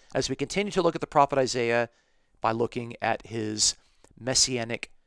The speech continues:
branch imagery. Isaiah has a few passages where he talks about the branch imagery. We'll look at those passages next week. Please look forward to our next episode. If you enjoy our podcast, please consider supporting us as we aim to promote the sound truths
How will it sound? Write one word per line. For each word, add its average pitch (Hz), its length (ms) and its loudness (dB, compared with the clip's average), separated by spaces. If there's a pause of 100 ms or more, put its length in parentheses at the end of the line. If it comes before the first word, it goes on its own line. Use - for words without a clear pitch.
(220)
branch - 680 0 (360)
imagery. 107 580 -8 (580)
Isaiah 98 240 -4
has 98 160 -6
a 90 60 -12
few 131 160 -8
passages 117 560 -2
where 95 80 -12
he 95 60 -14
talks 143 340 4
about 131 320 0 (420)
the 117 220 -4
branch 127 440 -6
imagery. 127 380 -6
We'll 104 220 -4
look 98 300 -4
at 98 260 -2 (460)
those 101 280 -4
passages 92 600 -8
next - 220 -10
week. - 240 -10 (280)
Please 135 160 -2
look - 100 -6
forward 104 320 -4
to 107 120 -12
our 95 180 -4
next 92 220 -6
episode. - 420 -8 (460)
If - 60 -20
you 131 40 -6
enjoy 123 200 2
our 135 60 6
podcast, 160 580 4
please 147 200 -2
consider 143 300 -6
supporting 196 420 4
us - 220 2 (480)
as 131 160 0
we 135 100 -4
aim 147 180 -2
to - 60 -18
promote 139 300 0
the - 60 -8
sound 127 320 -4
truths 123 440 -2